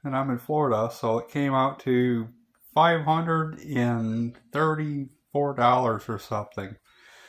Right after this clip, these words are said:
shipped. That was the total. But the shipping was only, like, four days, so that was really slick.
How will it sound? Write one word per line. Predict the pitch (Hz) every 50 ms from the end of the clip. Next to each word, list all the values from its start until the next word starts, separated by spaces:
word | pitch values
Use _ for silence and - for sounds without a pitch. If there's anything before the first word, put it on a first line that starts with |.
| - - - - _ _
shipped. | _ - 147 123 104 - - - - - _ _ _ _ _ _ _ -
That | 123 123
was | 123 123 120
the | 120
total. | 117 - 143 131 127 113 107 104 - - _ _ _ _ _ _ _ _ _ _ _ _ _ - - _ _ _ _
But | - 139
the | 131 120
shipping | 123 - 185 185 190 - 190 165
was | 147 135 123 120
only, | 151 147 156 165 170
like, | 156 135 120 - -
four | - - 156 143 139 127
days, | 127 120 110 104 98 95 - - -
so | - - - - 120
that | 117 127 117 113
was | 120 113 -
really | 127 131 127 113
slick. | - - - - 131 117 104 90 -